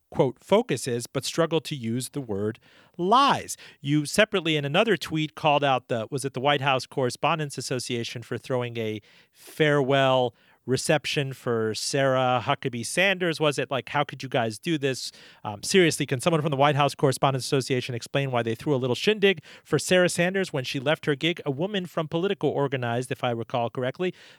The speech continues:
the press secretary who undermined the very jobs of the White House Correspondents Association.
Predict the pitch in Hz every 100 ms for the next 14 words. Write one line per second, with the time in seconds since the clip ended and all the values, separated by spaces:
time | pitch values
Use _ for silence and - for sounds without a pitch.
0 | - 156 - 226 - 196 - 180 180 175
1 | 180 165 - 151 165 151 143 147 127 107
2 | 123 151 143 120 127 127 127 107 117 123
3 | 123 117 - - 107 - 113 117 98 87
4 | 92 92 95 82 - -